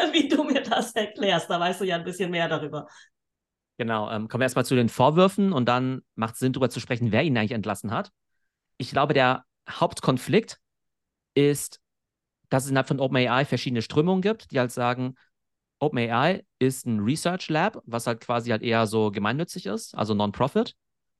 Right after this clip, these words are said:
Speaker 2: Und die anderen, die sagen, „Hey, nee, das kann das neue Google werden und wird eine Company, die irgendwie mehrere hundert Milliarden wert ist.“ Und wir haben ja schon oft über Open A I gesprochen, wir haben ja auch über die Entstehungsgeschichte gesprochen, dass ja anfangs tatsächlich so ein Research Lab war, wo ja auch noch Elon Musk mit dabei war, wo halt eben primär eben Forscher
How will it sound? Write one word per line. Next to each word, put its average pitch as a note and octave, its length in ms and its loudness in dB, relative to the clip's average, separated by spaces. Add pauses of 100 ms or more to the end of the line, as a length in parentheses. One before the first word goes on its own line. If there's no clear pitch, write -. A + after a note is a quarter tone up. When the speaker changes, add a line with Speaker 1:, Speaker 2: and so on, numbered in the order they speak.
(180)
Speaker 2:
Und A#2+ 140 2
die B2 60 2
anderen, C#3 280 2
die C3+ 80 0
sagen, B2+ 360 0
„Hey, A#2+ 200 0
nee, A#2+ 160 2
das A2+ 140 -6
kann A#2+ 120 -2
das A2 80 -4
neue A2 180 2
Google C3 260 2
werden A2 380 -2 (200)
und A2+ 180 0
wird A#2+ 100 2
eine A2+ 140 0
Company, A#2+ 360 0
die A2+ 160 -2
irgendwie A2 180 0
mehrere G#2+ 280 2
hundert A2 220 2
Milliarden G2 380 2
wert E2+ 160 -2
ist.“ - 220 -12 (560)
Und A2 160 -2
wir A2+ 60 -2
haben G#2+ 60 -2
ja A2 60 0
schon G#2 160 -4
oft C#3+ 160 -2
über D3+ 300 -2
Open C#3+ 300 2
A C3+ 100 2
I C#3+ 40 2
gesprochen, D#3 500 -6
wir B2+ 40 2
haben A2 80 0
ja A2 80 4
auch A2 60 -2
über A2 120 0
die G#2 100 -2
Entstehungsgeschichte D3+ 720 -4
gesprochen, B2+ 460 -2 (320)
dass A2+ 160 0
ja - 100 2
anfangs A2+ 320 2
tatsächlich C#3+ 420 0
so C#3+ 120 2
ein C#3 120 0
Research C3+ 400 0
Lab C3 240 4
war, B2 340 4 (260)
wo A2 100 2
ja G#2+ 120 6
auch G#2 60 4
noch G#2+ 120 0
Elon A2 220 0
Musk D3 220 0
mit C3+ 100 -4
dabei B2+ 360 0
war, A#2+ 260 0
wo A2 80 -4
halt A2 160 -2
eben G#2+ 200 -4
primär G#2+ 360 -2
eben G2+ 160 -4
Forscher C#3 480 -2